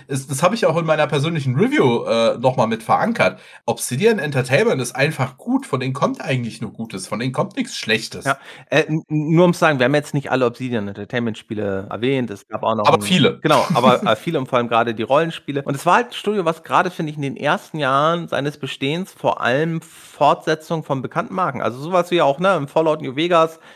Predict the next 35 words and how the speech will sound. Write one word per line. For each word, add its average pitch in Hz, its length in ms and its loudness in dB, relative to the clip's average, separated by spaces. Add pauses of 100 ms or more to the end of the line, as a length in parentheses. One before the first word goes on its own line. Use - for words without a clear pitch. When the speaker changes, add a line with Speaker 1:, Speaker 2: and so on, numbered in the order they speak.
(320)
Speaker 2:
war 131 280 4
ja 165 100 6
auch 170 240 4
dann 139 320 0
wieder 131 360 4
f-, - 200 -10 (260)
für 185 360 0
Bethesda 160 580 -2
eine 170 220 -2
Arbeit, 147 640 2
wo 160 160 2
sie 165 180 -2
aber 135 640 2 (400)
eigentlich 208 640 -4
dann 190 540 -4 (100)
eher 175 240 8
zurück 220 240 0
zu 190 120 -4
Fallout 190 340 4
eins 160 200 0
und 175 140 -2
zwei, 185 280 4
zumindest 190 460 -2
von 185 140 2
der 160 100 2
Location 190 460 -2
gegangen 175 320 -4
sind. 196 180 -8
Und 180 120 -6
man 226 80 -4
muss 214 120 -10
auch 190 60 -4
sagen, 165 300 -4
Black - 180 -4
Isle, 160 380 -4